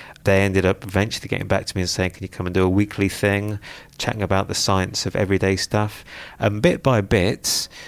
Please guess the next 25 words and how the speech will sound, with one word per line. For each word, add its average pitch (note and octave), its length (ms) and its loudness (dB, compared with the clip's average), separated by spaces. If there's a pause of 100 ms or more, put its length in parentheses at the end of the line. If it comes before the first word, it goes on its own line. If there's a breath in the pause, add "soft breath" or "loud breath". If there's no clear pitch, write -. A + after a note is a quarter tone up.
(320 loud breath)
um, A2 400 2
I've A2 100 2
ended A#2+ 240 2
up A2 60 -8
just A2+ 140 -2
doing A#2 200 2
more A#2+ 160 4
and A#2 80 2
more A#2 120 4
of A2+ 40 0
this A#2+ 140 2
stuff - 320 0
on G2+ 340 -2
radio G#2 320 6
and F#2+ 100 0
T G#2 260 2
V, A#2+ 360 2
and A#2+ 320 0
I E3 40 2
just G3 200 -2
love A3+ 180 4
it. G#2 140 2 (240)
I B2 80 2
love C3+ 220 2
it. F#2+ 180 4